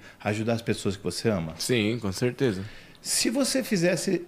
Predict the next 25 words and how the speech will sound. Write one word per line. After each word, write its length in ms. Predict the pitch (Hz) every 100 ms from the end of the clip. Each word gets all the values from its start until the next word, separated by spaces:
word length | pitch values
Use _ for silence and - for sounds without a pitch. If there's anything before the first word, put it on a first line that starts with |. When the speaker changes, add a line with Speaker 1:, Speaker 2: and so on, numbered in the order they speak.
| -
Speaker 1:
o 180 | 139 143
treinamento 680 | 151 160 160 147 123 110 101
e 60 | 123
realmente 520 | 151 151 139 135 -
tivesse 460 | - 123 135 -
todas 380 | 127 190 214 226
essas 180 | 214 190
condições 520 | - 170 151 - 147
que 40 | -
eu 60 |
tô 120 | 139 139
te 100 | -
falando, 520 | 143 123 113 101 95 - - -
você 280 | 180 196
indicaria 640 | 226 185 - 156 139 143 123
aí 180 | 127
pros 380 | 120 120 110 -
seus 160 | - 113
seguidores, 540 | 117 107 98 120 117
pras 140 | - 104
pessoas 340 | 117 - 101
que 60 | -
você 200 | 101 107
gosta? 360 | 120 131 92 147
Speaker 2:
Sim. 260 | 107 139